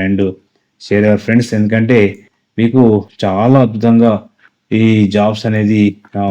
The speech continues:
ఏమంటే గెస్ట్ ఫ్యాకల్టీ వస్తూ ఉన్నాయి.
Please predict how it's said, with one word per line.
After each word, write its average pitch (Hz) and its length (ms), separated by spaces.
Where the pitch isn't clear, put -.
ఏమంటే 101 340
గెస్ట్ 104 220
ఫ్యాకల్టీ 101 420
వస్తూ 98 320
ఉన్నాయి. 101 380